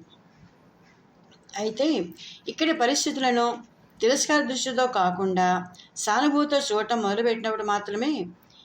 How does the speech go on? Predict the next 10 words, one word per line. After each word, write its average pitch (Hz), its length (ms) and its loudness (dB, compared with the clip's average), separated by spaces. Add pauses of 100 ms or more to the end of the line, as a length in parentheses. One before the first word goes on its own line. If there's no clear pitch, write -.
(120)
ఇక్కడి 285 260 -2
ప్రజల 269 380 0 (420)
మనకవాటాలు, 226 1080 0 (280)
వీరి 233 380 -2 (140)
రహస్య 240 260 0
ప్రదేశాల 240 600 0
ద్వారాలు 190 680 0 (300)
మన 262 140 2
కోసం 254 340 0
తెరుచుకుంటాయి. 165 640 -4